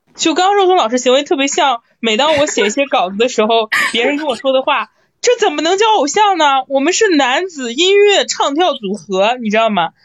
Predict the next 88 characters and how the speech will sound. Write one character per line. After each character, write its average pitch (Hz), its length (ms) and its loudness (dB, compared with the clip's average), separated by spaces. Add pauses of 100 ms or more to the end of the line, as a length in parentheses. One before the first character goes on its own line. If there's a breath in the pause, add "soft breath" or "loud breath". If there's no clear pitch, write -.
(200)
怎 381 100 0
么 392 80 0
能 466 260 0
叫 440 200 2
偶 320 80 -2
像 330 180 0
团 277 240 0
体 220 160 -8
呢？ 208 260 0
怎 254 120 -2
么 254 100 -2
能 330 120 0
叫 403 120 2
选 294 240 -2
秀 302 200 0
呢？ 220 120 -2 (240 loud breath)
我 254 80 0
们 254 140 2
这 349 100 0
叫 311 140 0
音 330 280 0
乐 302 200 0
竞 294 240 0
演 180 220 -2
节 175 200 -2
目， 220 300 0
就 294 100 0
是， - 460 -4
就 320 120 -2
作 330 140 0
为 320 140 2
一 302 40 0
个 320 100 2
媒 247 200 2
体 262 160 -2
人， 185 180 2
我 208 60 2
们 202 100 0
现 294 80 0
在 269 60 2
已 240 60 -2
经 208 80 0
可 269 80 -2
以 247 60 -4
自 294 120 -4
动 294 160 0
的 226 80 0
去 226 140 -2
替 - 200 -2
换 269 220 -2
掉 226 180 0
这 226 120 -4
些 220 300 -2 (200 soft breath)
比 220 100 -2
较 233 140 0
敏 226 180 2
感 254 160 0
的 202 100 -2
词 - 200 -8
汇 220 180 0
了。 170 140 0 (260 soft breath)
对 330 120 0
于 302 40 0
现 320 140 0
在 320 140 2
的 262 100 2
平 226 240 -2
台 277 100 2
来 247 160 2
说， 262 200 0
超 302 200 -2
前 262 180 -2
点 196 200 -2
播 226 140 2
这 247 160 -4
就 269 140 0
已 196 120 -2
经 214 140 0
算 269 160 0
是 240 80 -2
敏 214 240 2
感 214 160 0
词 190 180 -6
汇， 196 220 0
你 180 40 -2
知 175 60 0
道 180 140 0
吗？ 175 140 -2